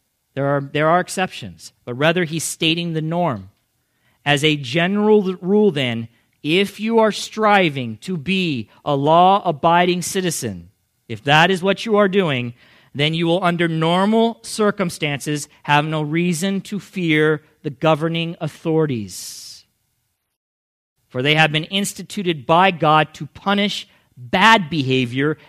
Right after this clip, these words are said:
and reward or approve good behavior. They mix that up sometimes, but as a general rule,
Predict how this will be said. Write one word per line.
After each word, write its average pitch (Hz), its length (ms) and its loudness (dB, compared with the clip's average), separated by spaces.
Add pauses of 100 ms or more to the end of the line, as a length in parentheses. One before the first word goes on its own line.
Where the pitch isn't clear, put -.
(140)
and 160 220 0
reward 190 800 4
or 151 160 2
approve 196 720 0 (380)
good 180 340 4
behavior. 110 680 -2 (1900)
They 110 100 -6
mix 139 300 -6
that 151 180 0
up 185 240 0
sometimes, 135 800 -8 (160)
but 120 80 -10
as 127 100 -4
a 131 80 -6
general 165 480 -2
rule, 156 600 2